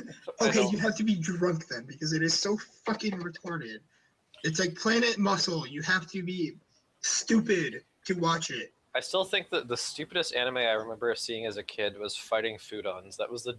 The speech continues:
Speaker 2: dumbest <laughs> shit.
Speaker 1: Wait,
Speaker 2: And
Speaker 1: what is this about?
Speaker 2: Fighting Foodons was a fucking,
Speaker 1: Sounds like
Speaker 2: like,
Speaker 1: fighting food dongs.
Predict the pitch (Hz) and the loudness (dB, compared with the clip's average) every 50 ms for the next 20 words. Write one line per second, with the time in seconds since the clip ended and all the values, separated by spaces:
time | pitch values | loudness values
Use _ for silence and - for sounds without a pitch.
0 | 104 - - 107 110 123 123 - - - - - - - - - - - - - | -6 -4 -2 -2 0 0 -4 -6 -6 -10 -10 -4 -2 -2 -2 0 0 0 2 4
1 | - - - - - - - - - - - - - _ _ _ - - - - | 4 4 2 0 -2 -4 -4 -4 -6 -4 -6 -8 -12 _ _ _ -12 -6 -4 -2
2 | 165 170 190 190 175 143 - 123 120 120 160 185 202 214 226 240 208 - - - | 2 2 4 4 4 2 0 -2 -4 -2 0 2 4 4 4 4 4 2 4 4
3 | 269 247 - - 294 226 - - 240 226 185 - - - 302 - 190 185 208 - | 4 4 6 6 6 6 6 6 4 4 4 2 0 0 0 2 4 4 4 4
4 | 233 226 226 214 - - - - 180 175 185 170 165 143 135 127 123 117 113 117 | 4 2 0 -2 -4 -4 -4 0 2 2 4 6 6 4 4 4 0 -2 -2 -6
5 | 117 - - 123 - - - - - 131 135 135 131 131 131 135 131 127 - - | -8 -8 -8 -8 -8 -12 -14 -10 -2 0 2 2 2 2 2 4 4 2 0 -4
6 | - - - 151 151 160 - - 170 160 156 147 139 131 120 - _ _ _ _ | -8 -4 0 0 0 0 0 -2 -2 -2 -2 -2 -4 -6 -8 -10 _ _ _ _
7 | _ _ - - - 202 202 214 214 202 - - 202 202 202 202 208 - - - | _ _ -6 -2 2 2 4 4 4 2 2 2 0 0 0 0 -4 -6 -2 0
8 | 214 214 202 175 165 175 170 170 170 170 170 185 202 - - - - | 2 2 2 2 0 0 0 0 -2 -2 -4 -4 -4 -4 -6 -6 -8